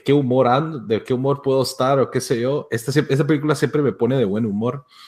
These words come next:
Eh, y, pues, tenía que tener una película de horror y técnicamente esta es una película de horror y, y, pues, es buenísima.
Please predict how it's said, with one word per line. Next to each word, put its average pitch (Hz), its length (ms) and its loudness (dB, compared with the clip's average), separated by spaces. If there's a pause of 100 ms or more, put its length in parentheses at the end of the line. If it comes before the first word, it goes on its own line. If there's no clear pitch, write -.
(580)
Eh, 101 600 0
y, 110 260 -4
pues, - 480 -4 (160)
tenía 123 260 2
que 147 80 2
tener 131 160 0
una 143 160 2
película 131 440 2
de 110 80 6
horror 101 460 2
y 127 100 -2
técnicamente 117 580 -4
esta - 100 -14
es - 120 -12
una 113 100 -6
película 110 360 -8
de 101 60 -2
horror 101 300 -4
y, 82 360 -12 (280)
y, 82 380 -20
pues, 95 240 -10
es 98 120 -8
buenísima. 110 500 -4